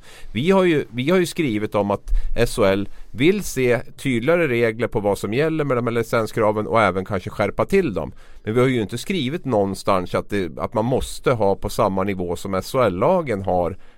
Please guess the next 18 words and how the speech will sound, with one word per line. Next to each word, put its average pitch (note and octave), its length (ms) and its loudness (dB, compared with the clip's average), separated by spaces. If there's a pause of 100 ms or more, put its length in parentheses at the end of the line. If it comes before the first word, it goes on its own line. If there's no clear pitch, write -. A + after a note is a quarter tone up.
redan G2 380 2
det, F#2 260 0
den D#2+ 440 -2
dagen F2+ 320 2
man F2+ 160 -4
går B2 160 2
upp. - 360 -2 (300)
Och F#2 80 -10
det A#2+ 80 -2
är D3+ 40 2
ju E3+ 60 0
viktigt A#2+ 380 -4
också F#2+ 360 -2
för - 100 -2
de F#2 100 0
här F2+ 140 0
som F2 220 -2
är F2 300 0